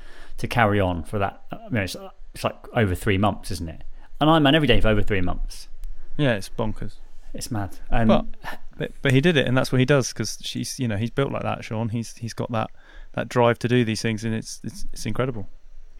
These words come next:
Speaker 1: Um, hey, look, bit of science for you, Ben.
Speaker 2: Oh, I love it.
Speaker 1: Here we go. This is a new study that said it's better to be a weekend warrior than no warrior at all.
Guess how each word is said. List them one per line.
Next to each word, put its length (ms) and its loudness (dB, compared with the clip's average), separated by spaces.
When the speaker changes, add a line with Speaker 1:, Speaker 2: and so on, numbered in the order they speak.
Speaker 1:
Um, 260 2
hey, 160 6
look, 180 6
bit 80 4
of 60 4
science 280 2
for 80 0
you, 60 4
Ben. 240 4
Speaker 2:
Oh, 60 -4
I 160 -2
love 160 -4
it. 120 -8
Speaker 1:
Here 140 2
we 80 4
go. 220 8
This 200 -2
is 100 0
a 40 2
new 160 4
study 300 2
that 180 -8
said 380 0
it's 160 -8
better 260 4
to 120 -6
be 140 4
a 60 8
weekend 540 4
warrior 560 6
than 160 4
no 120 6
warrior 380 6
at 180 0
all. 300 0